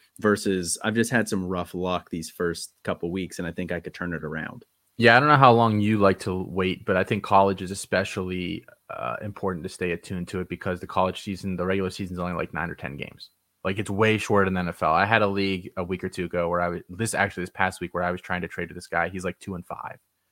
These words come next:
Speaker 2: And he's like, "I wanna hold on to my," I was like, "You're not gonna m-, make the playoffs. You're, like, two hundred points back on the tiebreaker." And, like, the guy that's, that's, like, five and two, that's, like, in the sixth spot. He didn't wanna hear it. Um, and that guy's,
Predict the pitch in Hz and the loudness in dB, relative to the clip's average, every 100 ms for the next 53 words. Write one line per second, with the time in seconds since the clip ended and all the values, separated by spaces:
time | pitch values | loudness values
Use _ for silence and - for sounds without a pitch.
0 | _ _ _ _ _ - 92 87 87 87 | _ _ _ _ _ -14 -8 -6 -6 -8
1 | - 92 92 92 87 - 90 82 87 - | -4 -4 -2 -4 -6 -4 -4 -4 -6 -8
2 | 90 80 - - 90 80 - 101 104 98 | -10 -10 -10 -10 -8 -10 -12 -8 -6 0
3 | 95 - 98 90 90 90 82 82 _ - | 0 0 -4 -6 -6 -10 -12 -20 _ -20
4 | _ _ 104 104 - 120 120 113 - 123 | _ _ -2 -2 -2 4 4 4 4 2
5 | 120 - - - 139 156 131 123 - 123 | 2 -2 -6 2 4 6 4 0 0 0
6 | 117 - 98 104 104 98 104 95 95 87 | 0 0 2 4 2 2 6 6 4 -2
7 | 87 92 87 87 85 85 85 - 82 87 | -2 -4 -4 -4 -6 -8 -10 -8 -8 -6
8 | 85 85 80 - - 87 - - 85 85 | -6 -8 -14 -14 -12 -8 -8 -4 -2 -2
9 | 67 - 98 64 76 73 67 - - - | -8 -10 -10 -10 -10 -12 -12 -14 -16 -18
10 | - - _ - _ 104 95 87 85 82 | -20 -20 _ -20 _ -4 -2 -4 -6 -10
11 | 82 _ _ _ _ 101 98 98 92 87 | -12 _ _ _ _ 2 4 4 4 0
12 | 85 - _ _ - 104 104 98 92 90 | -6 -12 _ _ -8 -2 -2 0 -4 -6
13 | - | -14